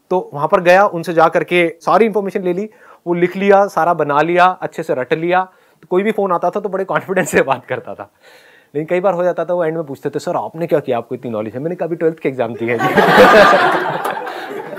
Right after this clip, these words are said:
<laughs> उसके बाद बड़ी गालियाँ पड़ती थी, क्योंकि मैं झूठ नहीं बोल सकता। मतलब, अगर कोई पूछेगा तो मेरे को सच बोलना है, घुमा फिरा करके नहीं, सीधा बोल देता था। लेकिन हुआ क्या, यहाँ पे ढाई हज़ार रुपये मैंने लगाए थे। इसका business model मेरा ये था,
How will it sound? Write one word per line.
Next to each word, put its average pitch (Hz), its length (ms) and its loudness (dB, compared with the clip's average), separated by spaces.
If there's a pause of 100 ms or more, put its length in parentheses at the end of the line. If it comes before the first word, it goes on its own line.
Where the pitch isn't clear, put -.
(340)
<laughs> 214 60 0
उसके 170 200 2
बाद 233 120 8
बड़ी 202 180 2
गालियाँ 165 280 2
पड़ती 127 200 -6
थी, 120 100 -12
क्योंकि - 440 -4
मैं 254 60 4
झूठ 220 200 0
नहीं 240 120 4
बोल 156 160 0
सकता। 101 380 -10 (100)
मतलब, 139 120 0
अगर 170 120 2
कोई 180 100 -2
पूछेगा 208 380 4
तो 208 120 0
मेरे 175 120 0
को 247 220 0 (100)
सच - 220 -6
बोलना 107 240 -6
है, 90 240 -20
घुमा 131 220 -4
फिरा 131 220 -4
करके 120 240 -10
नहीं, 185 120 -12
सीधा 160 220 -4
बोल 110 200 -6
देता - 200 -16
था। - 140 -20 (720)
लेकिन 165 160 -2
हुआ 196 180 4
क्या, 214 140 0
यहाँ 196 180 0
पे 202 80 -2
ढाई 160 180 -2
हज़ार 175 180 2
रुपये 160 160 -4
मैंने 165 120 -6
लगाए 127 260 -6
थे। 180 100 -10
इसका 175 240 -6
business 135 320 -4
model 143 180 -2
मेरा 143 180 -2
ये 131 160 -4
था, 170 260 -10